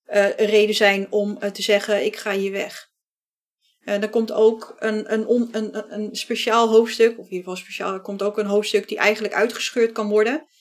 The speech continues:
en die, ehm, aan, eh, je mannelijk collega of je manager gegeven kan worden.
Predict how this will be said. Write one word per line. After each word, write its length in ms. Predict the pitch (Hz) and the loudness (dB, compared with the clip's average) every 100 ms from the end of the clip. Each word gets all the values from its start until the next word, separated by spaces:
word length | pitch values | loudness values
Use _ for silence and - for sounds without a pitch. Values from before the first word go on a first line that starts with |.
| _ _ | _ _
en 240 | 196 196 | -6 -4
die, 360 | 196 196 196 190 | -4 -4 -4 -6
ehm, 560 | - 185 190 185 185 185 185 _ _ | -4 -2 -2 -4 -6 -10 -14 _ _
aan, 540 | - 190 190 190 - _ _ _ | -4 -4 -4 -8 -12 _ _ _
eh, 400 | 175 180 180 185 202 | -18 -16 -16 -18 -8
je 140 | 208 208 | -2 0
mannelijk 360 | 214 208 196 | 0 0 -2
collega 680 | - 196 202 202 196 190 185 | 0 4 2 2 0 0 -2
of 160 | 190 - | -6 -4
je 220 | 190 185 | -4 -2
manager 460 | 190 190 190 196 | -4 -4 -6 -10
gegeven 420 | 185 - 185 185 185 | -10 -6 -4 -4 -6
kan 160 | 180 | -10
worden. 380 | 175 175 214 | -8 -4 -4